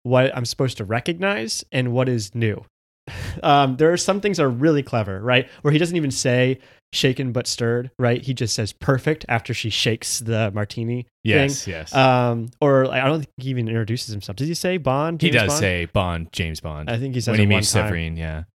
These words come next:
Speaker 1: But, like, like, and then, of course, the car and everything, all that's pretty subtle. But there's other stuff like, uh, Eve Moneypenny,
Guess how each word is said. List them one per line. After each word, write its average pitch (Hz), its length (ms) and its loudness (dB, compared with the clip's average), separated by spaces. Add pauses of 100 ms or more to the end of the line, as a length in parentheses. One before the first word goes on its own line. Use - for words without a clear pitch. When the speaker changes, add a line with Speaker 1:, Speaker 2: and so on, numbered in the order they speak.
(120)
Speaker 1:
But, 147 260 4
like, 131 240 4 (720)
like, 151 320 4
and 147 100 2
then, 143 160 4
of 131 120 -4
course, 135 200 2
the - 80 -10
car 143 300 4
and 135 80 2
everything, 131 240 -4
all 190 160 4
that's 180 140 0
pretty 139 200 -2
subtle. 110 460 0
But 135 180 0
there's 151 160 0
other 190 160 2
stuff 151 240 -2
like, 120 220 -4 (380)
uh, 110 300 -2
Eve 135 200 0
Moneypenny, 107 600 -4